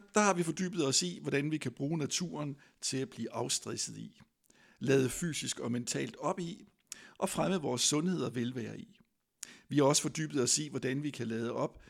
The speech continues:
med livsstyrke gennem succesfulde ledelsespræstationer og ved at opbygge selvværd. Ophold i naturen og psykologisk viden gavner ikke bare os selv som mennesker,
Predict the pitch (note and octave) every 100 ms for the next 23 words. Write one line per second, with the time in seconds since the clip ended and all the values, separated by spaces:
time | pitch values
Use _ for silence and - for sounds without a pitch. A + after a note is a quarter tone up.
0 | - B2+ A#2+ C3+ D3+ - A#2+ A2+ C3+ A#2+
1 | B2 - A#2 - E3+ - A2+ A2 G#2+ A2+
2 | G3 G#3 F3+ - F3+ E3+ - F3+ F3+ F3+
3 | - - - - - A2+ A#2+ - - -
4 | A2+ A2+ G#2 - - A2 G#2 - - -
5 | _ _ _ _ _ _ _ - - -
6 | _ _ F3+ G#3 G3+ F3 F3 F3 G3+ E3+
7 | F3+ F3+ - - B2 - A#2+ C3 D3 C#3+
8 | - C3+ D3 D3 B2 B2+ C#3+ A#2+ - B2
9 | B2 A#2+ - C3+ - - A#2 C3 F3 -